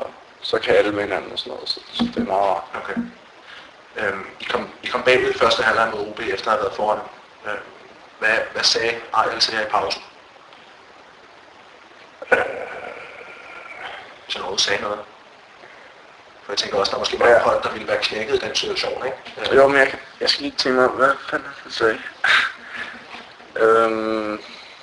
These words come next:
Speaker 1: det er svært at huske.
Speaker 2: Mm. Mm.
Speaker 1: Øh.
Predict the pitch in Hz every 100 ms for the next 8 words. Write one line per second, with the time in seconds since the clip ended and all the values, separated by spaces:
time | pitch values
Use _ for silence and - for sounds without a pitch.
0 | - - - - - - 104 113 110 -
1 | - 143 110 85 - - - - 104 -
2 | - - - - - 67 69 - - 65
3 | -